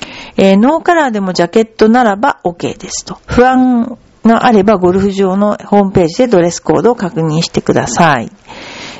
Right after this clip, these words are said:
えー、「ピンを持ちますよ」と言われたけど、自分が最初にカップインしたんだから固辞すべき。ピンを奪い合うのはやっぱり誰がやってもいいんですよ。ただその、例えばすごくこう慣れてない人が早く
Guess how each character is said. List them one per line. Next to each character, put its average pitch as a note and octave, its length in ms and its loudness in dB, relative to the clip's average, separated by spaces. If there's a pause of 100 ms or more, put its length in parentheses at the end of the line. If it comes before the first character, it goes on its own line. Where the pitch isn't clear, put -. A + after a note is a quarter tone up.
(140)
え F3 260 2
ー、 - 120 -8
「ピ F#4 120 2
ン F#4 60 2
を C#4+ 40 2
持 G#3+ 120 2
ち - 140 -4
ま A#3 160 2
す G#3+ 140 -4
よ」 G#3 180 2
と - 40 -20
言 F3+ 100 0
わ F#3+ 80 -2
れ G3+ 80 -8
た G#3 100 -4
け F3 140 -4
ど、 F#3+ 80 -2
自 F3+ 180 -4
分 A#3 160 0
が C#4+ 100 0
最 C#4+ 200 0
初 C#4 100 -4
に C4 100 -2
カ C4 100 0
ッ B3+ 40 0
プ C#4 160 -4
イ C4+ 40 2
ン A#3+ 40 -2
し - 40 -8
た G3 120 0
ん F3+ 40 -8
だ D#3+ 100 -4
か D#3+ 100 -2
ら C#3+ 80 -8
固 - 180 0
辞 A3+ 120 -6
す - 180 -8
べ E3 80 0
き。 - 220 -14 (1500)
ピ D4+ 140 2
ン D#4 120 4
を F3 100 4
奪 F#3 220 2
い A3+ 60 0
合 A#3 140 0
う F3+ 40 -6
の E3+ 120 -6
は G3 220 -4 (100)
や F#3 80 -2
っ F#3 60 -8
ぱ F3+ 140 0
り E3 200 -6 (640)
誰 G#3 300 4
が E4+ 100 4
や E4 80 2
っ - 20 -8
て F4 160 -2
も D#4+ 80 0
い - 20 -2
い - 20 0
ん D4+ 60 0
で G3 100 2
す - 140 -10
よ。 F#3+ 280 -6
た C4 140 2
だ B3 120 4
そ A3 140 2
の、 G#3 180 0
例 G#3 240 -2
え - 20 0
ば A3+ 100 0
す - 140 -6
ご C4+ 180 2
く D4+ 360 0
こ G3 260 -2
う F#3+ 40 -6
慣 G#3 120 -2
れ D#4+ 100 -4
て G3 140 -4
な G3 160 -2
い G3 40 -4
人 D3 800 -2
が G#3+ 260 2
早 C4 340 0
く F3+ 340 -2